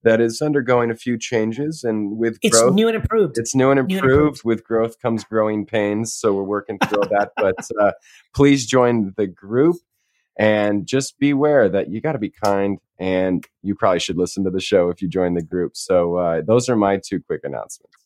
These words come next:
Speaker 2: Yeah. And if you can't get enough, and who can really, of these conversations, you should jump over to the Patreon page. Yes, we have a Patreon page. And over there, not only can you support us and, uh, what we're doing,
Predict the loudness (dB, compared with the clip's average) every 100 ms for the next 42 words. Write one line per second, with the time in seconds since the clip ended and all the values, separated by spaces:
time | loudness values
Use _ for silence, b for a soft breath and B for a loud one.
0 | -4 2 2 2 -6 2 2 2 -2 -6
1 | -2 0 0 -4 -2 -2 -2 -4 -2 -2
2 | -2 -4 -4 2 2 2 0 2 2 0
3 | 0 -6 _ _ _ 0 2 2 0 0
4 | -4 -4 -2 -2 -2 -8 -2 -2 0 -2
5 | -4 -2 -2 0 -2 -2 -4 -4 0 -2
6 | 0 -2 -2 -2 -4 -6 -10 _ _ _
7 | 2 4 2 -2 2 2 4 2 -2 -4
8 | -6 -6 -6 -4 -2 2 2 2 2 0
9 | 0 0 0 -4 _ b -4 0 2 0
10 | -2 -2 0 -2 -2 -2 0 2 2 -2
11 | -2 -4 -4 -6 -8 -4 -2 0 0 0
12 | -2 -8